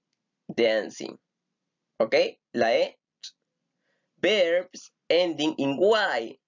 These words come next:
Los adjetivos que terminan, los verbos que terminan en Y, sorry. ¿Qué pasa? Simplemente le agregamos la I N G. No le borramos la Y.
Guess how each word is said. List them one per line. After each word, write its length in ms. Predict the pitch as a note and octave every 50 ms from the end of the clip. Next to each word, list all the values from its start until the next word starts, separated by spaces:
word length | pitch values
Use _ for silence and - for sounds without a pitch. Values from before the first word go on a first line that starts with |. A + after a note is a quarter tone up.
| _ _ _ -
Los 180 | - D3 - F#3
adjetivos 440 | F3+ F3+ F#3+ F#3+ G#3+ A3+ A3+ A3
que 100 | - F#3
terminan, 420 | E3 E3+ F3 F3 F#3+ F#3+ F#3 - D3
los 140 | D3 D#3+ D#3+
verbos 240 | F#3+ G3+ G3+ G#3
que 80 | G#3 F3+
terminan 340 | D3+ C#3+ D3 D#3 E3 E3 E3
en 120 | E3 D#3
Y, 280 | D#3+ D#3 D3 C#3 A2+ -
sorry. 420 | - - - A2 F#2 C2+ - - _ _ _ _ _ _ _ _ _ _ -
¿Qué 80 | - -
pasa? 360 | F3+ D#3+ - - - - _ _ _ _ -
Simplemente 580 | - A3+ A3+ A3 A3+ A3+ G#3+ G#3+ G#3+ G#3 A3
le 60 | G#3+ G#3
agregamos 460 | F#3+ E3 D3+ D3+ D3 D#3 E3 F#3 F3+
la 220 | D#3 C3 A#2 - -
I 220 | B2 B2+ B2+ A#2+
N 180 | A2+ A2 A2 -
G. 120 | - - - -
No 220 | E3 B2 B2+ C3
le 100 | C#3+ D#3+
borramos 480 | D#3+ E3 D3+ C#3+ C3+ C3+ C3 C3 C#3 C#3+
la 80 | C#3 C#3+
Y. 100 | D3+